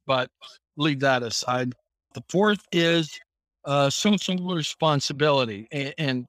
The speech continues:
focus on labor. And our main effort in that is promotion of the ethical charter for responsible labor practices that we help the industry put together.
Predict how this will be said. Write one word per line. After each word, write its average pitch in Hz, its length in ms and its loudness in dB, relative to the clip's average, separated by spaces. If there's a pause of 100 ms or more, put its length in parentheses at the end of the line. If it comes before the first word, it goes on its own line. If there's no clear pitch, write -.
focus 147 420 -2
on 127 200 0
labor. 156 420 2 (460)
And 165 540 0 (120)
our 156 140 0
main 190 480 0
effort 170 380 -2 (120)
in 208 240 2
that 147 260 -2 (140)
is 147 640 0 (200)
promotion 160 840 0 (500)
of 147 300 4 (260)
the 139 400 4 (100)
ethical 170 640 -2 (120)
charter 156 640 0 (200)
for 143 640 -2
responsible 139 880 -2
labor 165 380 0
practices 131 880 -2 (320)
that 139 260 0
we 156 260 0
help 151 280 0 (280)
the 143 360 -2
industry 151 560 -4
put - 180 -4
together. 147 520 -2